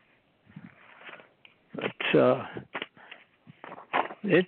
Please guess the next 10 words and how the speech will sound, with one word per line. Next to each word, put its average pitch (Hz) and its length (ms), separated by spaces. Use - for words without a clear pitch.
just 208 380
was 151 120
a 135 120
natural, 135 880
uh, 123 420
song, 147 400
"We 127 160
Shall 120 180
Overcome." 131 840
Now, 147 360